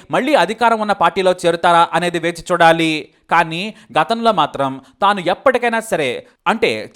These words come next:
చివరి వరకు కూడా జగన్తోనే ఉంటానని చాలాసార్లు ప్రామిస్ చేశారు.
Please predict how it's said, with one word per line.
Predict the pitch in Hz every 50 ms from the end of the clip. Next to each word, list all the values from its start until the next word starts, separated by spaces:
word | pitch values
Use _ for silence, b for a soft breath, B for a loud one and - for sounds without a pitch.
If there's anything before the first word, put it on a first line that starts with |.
| -
చివరి | 226 247 285 285 262
వరకు | 247 247 247 247 233
కూడా | 233 220 220 202 143 165
జగన్తోనే | 185 160 - 170 165 233 247 - 240 226 220 220
ఉంటానని | 202 196 196 202 190 208 208 185 -
చాలాసార్లు | 165 165 196 190 - 202 190 185
ప్రామిస్ | 170 - 151 156 170 165 151 - -
చేశారు. | 156 151 - 160 151 151 151 147 135 127 120